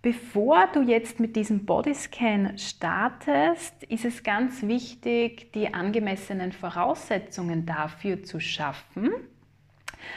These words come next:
Und zwar geht's da darum, dass du einfach für dich eine angenehme Atmosphäre schaffst,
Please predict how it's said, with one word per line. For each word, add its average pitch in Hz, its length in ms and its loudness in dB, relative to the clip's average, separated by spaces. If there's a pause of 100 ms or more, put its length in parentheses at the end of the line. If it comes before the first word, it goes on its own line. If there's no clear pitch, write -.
(380)
Und 233 760 6 (420)
zwar 202 380 4
geht's 220 300 0
da 214 100 -2
darum, 208 480 2
dass 214 160 -4
du - 180 -4
einfach 214 500 -2
für 185 200 -6
dich 277 600 -2
eine 190 280 -4
angenehme 196 880 -2
Atmosphäre 175 1120 -2
schaffst, - 560 -2